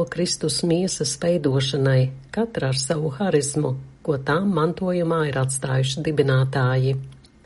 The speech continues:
Jūsu institūti iemieso Dieva tautas dzīves un darba papildinošos aspektus, sevis ziedošanu vienotībā ar Kristus upuri, misiju ad gentes,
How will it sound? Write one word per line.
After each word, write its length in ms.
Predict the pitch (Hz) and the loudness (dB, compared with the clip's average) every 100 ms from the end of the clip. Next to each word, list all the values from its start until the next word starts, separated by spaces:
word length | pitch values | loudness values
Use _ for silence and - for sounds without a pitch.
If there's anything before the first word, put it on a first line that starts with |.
| - - - - - - - - | -20 -20 -20 -20 -20 -20 -20 -2
Jūsu 460 | 190 226 233 - 180 | 2 2 2 0 2
institūti 720 | 160 - 196 - 196 190 - | 2 0 -4 0 0 0 -2
iemieso 560 | 175 180 175 180 - 156 | 0 2 2 2 6 6
Dieva 340 | 143 156 147 | 6 2 2
tautas 500 | 139 151 143 135 139 | -2 0 -2 -4 -6
dzīves 560 | 123 - 143 147 147 - | -4 2 2 4 -2 0
un 140 | 143 135 | 0 0
darba 380 | 135 147 143 160 | 0 -4 -6 -6
papildinošos 1080 | - 165 160 143 160 156 147 - 156 139 - | -6 -2 0 0 0 0 0 2 0 0 -4
aspektus, 800 | 175 - 139 131 - 131 - - - - - - - | -6 -4 -4 -2 -2 0 -2 -8 -20 -20 -20 -20 -6
sevis 560 | - 175 156 139 135 | 2 4 4 2 0
ziedošanu 640 | 156 156 151 147 - 147 135 | 4 4 6 2 2 2 4
vienotībā 720 | 143 143 135 135 135 135 127 | 4 4 2 2 0 0 0
ar 140 | 127 | 0
Kristus 500 | - 160 156 151 147 165 | 0 0 2 -2 0 0
upuri, 440 | 160 160 147 139 135 - - - | 0 0 2 0 -2 -16 -20 -4
misiju 720 | 175 170 202 - 156 131 131 | 2 2 2 0 0 0 -2
ad 240 | - 139 135 | -2 -2 2
gentes, 680 | 147 160 175 165 156 - | 4 4 4 2 2 0